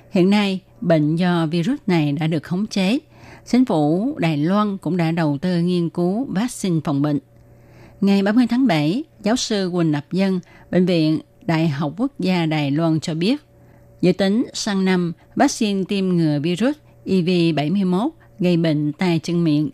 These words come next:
sẽ có mặt trên thị trường. Sau khi tiêm ngừa thì sẽ có tác dụng bảo vệ đạt chín mươi phần trăm.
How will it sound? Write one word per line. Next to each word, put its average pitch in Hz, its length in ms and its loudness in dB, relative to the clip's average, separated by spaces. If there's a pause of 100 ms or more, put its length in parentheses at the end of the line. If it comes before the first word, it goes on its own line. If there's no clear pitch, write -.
sẽ 151 240 -6
có 202 120 -2
mặt 175 200 0 (100)
trên 170 200 0
thị 147 140 0
trường. 147 360 -2 (680)
Sau 240 160 0
khi 233 200 2
tiêm 214 240 -2
ngừa 170 340 2 (320)
thì 165 380 2
sẽ 156 200 -4
có 226 100 -6
tác 269 220 -4
dụng 147 360 0
bảo 151 280 -2
vệ 156 280 0
đạt 151 260 -2 (100)
chín 226 240 0
mươi 240 100 2
phần 156 200 -2
trăm. 170 340 -2